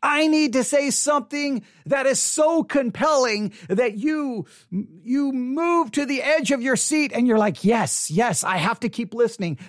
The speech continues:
Tell me more." I need to say something right now that will grab your attention. I need to, in a sense, I gotta, I gotta hook you right now. I need to have some really good bait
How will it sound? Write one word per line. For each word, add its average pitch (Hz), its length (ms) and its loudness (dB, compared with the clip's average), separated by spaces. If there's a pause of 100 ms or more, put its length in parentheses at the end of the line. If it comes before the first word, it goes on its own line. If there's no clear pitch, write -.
Tell 294 320 2
me 277 180 2
more." 254 300 2
I 302 180 -2
need 339 220 -8
to 294 80 -10
say 294 240 -8
something 269 360 -6
right 254 260 0
now 247 340 0 (240)
that 247 160 2
will 240 140 4
grab 262 500 0
your 269 260 4
attention. 220 480 -4
I 269 180 -2
need 285 260 -4
to, 240 160 -4
in 208 200 -2
a 196 80 0
sense, 262 460 -4 (320)
I 202 100 0
gotta, 226 300 0 (120)
I 190 120 -4
gotta 196 220 0
hook 254 380 0
you 196 220 4
right 254 800 -2 (180)
now. 170 520 0 (180)
I 240 160 -2
need 277 220 -4
to 226 100 0
have 196 480 -2 (100)
some 233 380 0
really 320 360 2
good 240 500 -2
bait 247 420 -2